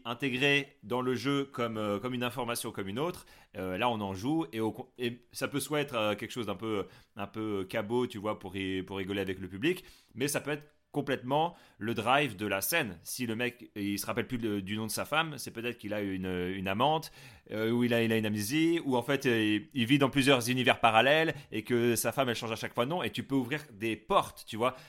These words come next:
Alors que si tu restes, euh, si tu restes, euh, bloqué dans ce, dans ce petit carcan-là de l'erreur, bah, du coup, tu t'ouvres pas ces, ces univers-là. Et la deuxième chose que je voulais dire, c'est, euh, je crois que c'est, c'est Jeff qui a un peu parlé de, de ça. Oui, voilà, quand vous disiez, bon, c'est vrai que l'erreur, c'est quelque chose,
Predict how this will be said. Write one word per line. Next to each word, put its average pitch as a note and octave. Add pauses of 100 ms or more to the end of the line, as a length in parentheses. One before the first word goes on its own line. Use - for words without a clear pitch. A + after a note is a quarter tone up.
Alors A#2
que C#3+
si C#3
tu D3
restes, C#3+
euh, A2+
si B2
tu A#2+
restes, B2
euh, G#2
bloqué C#3
dans G#2+
ce, G#2
dans G2+
ce A2
petit A#2
carcan-là B2
de G2+
l'erreur, C3 (260)
bah, F#2+
du A#2
coup, F#3
tu -
t'ouvres B2+
pas D3
ces, G#2
ces G2+
univers-là. G#2 (600)
Et A#2+
la B2+
deuxième D#3
chose D#3+
que D#3
je C3
voulais C3+
dire, E3
c'est, -
euh, G#2+ (600)
je -
crois C3
que C3
c'est, G#2+
c'est G#2
Jeff C#3
qui -
a A2
un G#2
peu A2
parlé A2+
de, G#2
de G#2
ça. C#3
Oui, C#3+
voilà, C#3 (200)
quand A2
vous G#2
disiez, G#2
bon, A2+
c'est -
vrai C3+
que B2+
l'erreur, C3+
c'est -
quelque G#2+
chose, D#3